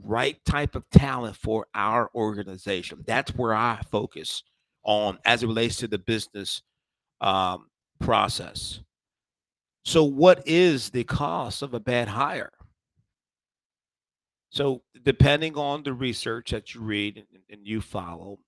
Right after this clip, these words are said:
um, so I read the information from, um, with, as it relates to H R profession and professionals, um, um,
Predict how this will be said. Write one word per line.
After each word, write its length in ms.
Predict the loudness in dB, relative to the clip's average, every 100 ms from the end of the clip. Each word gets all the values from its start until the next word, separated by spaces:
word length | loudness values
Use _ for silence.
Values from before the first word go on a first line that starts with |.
| _ _
um, 280 | -14 -14 -12
so 160 | -10 -6
I 120 | -2 0
read 280 | 2 0
the 60 | 0
information 520 | -4 -4 -4 -4 -6
from, 220 | -10 -14 -14 _
um, 360 | -2 -2 -2 -8 _ _
with, 160 | -10 -10 _ _
as 200 | -10 -8
it 80 | -6
relates 400 | -4 -2 -2 -4
to 120 | -4
H 280 | -2 -2 0
R 120 | -2
profession 580 | -2 -6 -8 -8 -10 -12 _ _ _ _ _ _ _
and 140 | -20 -10
professionals, 840 | -6 -6 -6 -10 -16 -6 0 0 -2 _ _ _ _ _ _ _
um, 720 | 4 4 4 0 -2 -10 _ _ _ _ _ _ _ _ _ _ _ _ _ _ _ _ _ _ _ _
um, 460 | -10 -8 -8 -14 -20